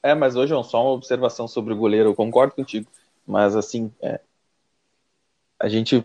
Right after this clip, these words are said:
pessoalizar só na questão do goleiro ali, ah, o Groy tá doze anos no Grêmio, ele ficou, é, acho que muitos desses anos ele ficou como reserva. E o, o Groy foi contestado até dois mil e dezesseis. É, é,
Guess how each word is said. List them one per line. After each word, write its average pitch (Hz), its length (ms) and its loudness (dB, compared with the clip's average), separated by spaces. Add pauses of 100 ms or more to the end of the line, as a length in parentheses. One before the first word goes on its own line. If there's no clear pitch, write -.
(120)
pessoalizar 131 800 6
só 143 340 2
na 156 120 2
questão 143 300 0
do 147 80 -2
goleiro 139 280 6
ali, 135 260 0 (240)
ah, 120 180 2
o 120 120 0
Groy 127 280 6
tá 147 240 2 (420)
doze 139 360 2
anos 139 200 0
no 120 60 -10
Grêmio, 110 320 -4
ele 101 140 -6
ficou, 104 360 -8 (180)
é, 123 240 -8
acho - 120 -16
que 113 80 -8
muitos 113 280 -6
desses 120 300 -2
anos 117 160 4
ele 127 100 0
ficou 131 160 -2
como 135 200 0
reserva. 113 380 0 (560)
E 113 500 2
o, 113 280 0
o 123 100 0
Groy 107 180 6
foi 151 120 0
contestado 143 600 4
até 117 240 4
dois 120 180 2
mil 139 120 2
e 165 40 2
dezesseis. 165 640 -2 (340)
É, 98 280 -6
é, - 300 -2